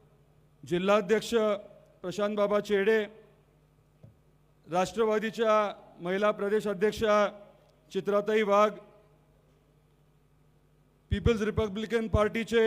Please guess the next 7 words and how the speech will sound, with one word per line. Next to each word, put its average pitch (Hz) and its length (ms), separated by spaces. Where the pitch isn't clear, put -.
जिल्हाध्यक्ष 202 600
ॲडव्होकेट 214 600
मल्हारी 202 400
बनसोडे, 214 560
सन्मान्य 208 560
सुनीलरावजी 214 600
चव्हाण 208 440